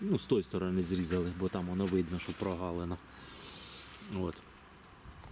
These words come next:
З цієї сторони не зрізали, з тої зрізали. З другої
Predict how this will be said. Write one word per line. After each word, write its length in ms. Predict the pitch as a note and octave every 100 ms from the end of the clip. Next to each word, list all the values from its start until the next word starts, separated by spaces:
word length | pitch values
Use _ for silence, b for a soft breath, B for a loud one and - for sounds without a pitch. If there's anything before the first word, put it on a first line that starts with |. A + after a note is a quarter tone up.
| - -
З 60 |
цієї 200 | - G#2
сторони 480 | - G#2+ G2+ G2+ G2+
не 140 | G2+
зрізали, 500 | F#2 G2 F#2+ C3+ F#2+
з 60 | F#2
тої 240 | G2+ F2+
зрізали. 540 | E2 F2+ F2 F2+ E2+ E2+ B B B B B B - - A#2+ F#2
З 100 | F2
другої 400 | G2+ F#2+ F2